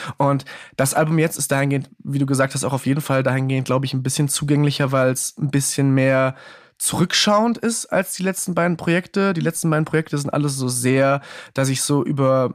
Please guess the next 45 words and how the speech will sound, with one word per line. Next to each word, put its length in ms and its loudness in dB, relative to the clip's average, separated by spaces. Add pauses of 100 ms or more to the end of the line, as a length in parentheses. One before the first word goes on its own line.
sehr 260 0
aktuelle 500 0
Gedanken 540 -2
und 160 -4
Gefühle 380 0
bezüglich 480 -6
bestimmten 360 -2
Themen 460 2
und 220 0
irgendwie 560 2
Gefühlen 500 4
rede, 320 2
so. 280 0 (340)
Und 220 2
bei 80 2
dem 200 2
Album 480 0 (680)
gibt's, 220 -2
glaub 200 4
ich, 120 -4
halt 100 -2
auch, 180 -4
hab 120 -4
ich 80 -6
halt 140 0
auch 80 -4
bewusst 340 -6
gesagt, 300 0
okay, 280 0 (440)
es 100 -6
gibt 160 -2
so 100 0
ein 80 2
paar 200 2
Songs 380 0
und 120 -2
ein 40 -4
paar 180 0
Themen, 360 0 (400)
die 100 -2
vielleicht 420 0
auch 80 -4
einfach 260 -2
einen 140 0
guten 480 -2